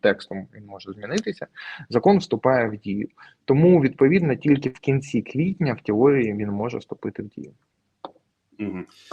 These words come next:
Speaker 2: Е, щодо, м, деяких пунктів, ви згадали ось з-, заблокування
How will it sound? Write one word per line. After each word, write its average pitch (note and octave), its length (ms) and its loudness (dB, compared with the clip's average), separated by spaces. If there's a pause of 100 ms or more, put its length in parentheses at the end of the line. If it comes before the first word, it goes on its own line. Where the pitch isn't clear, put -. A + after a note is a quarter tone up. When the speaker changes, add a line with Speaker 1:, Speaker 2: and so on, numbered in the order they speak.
(280)
Speaker 2:
Е, A2+ 180 8
щодо, F#3+ 840 6
м, F#2+ 600 0
деяких D3+ 580 0
пунктів, D3+ 560 4
ви F#2+ 380 0
згадали G#2+ 520 2
ось E2+ 300 -4
з-, E2 200 -6
заблокування F#2+ 1200 0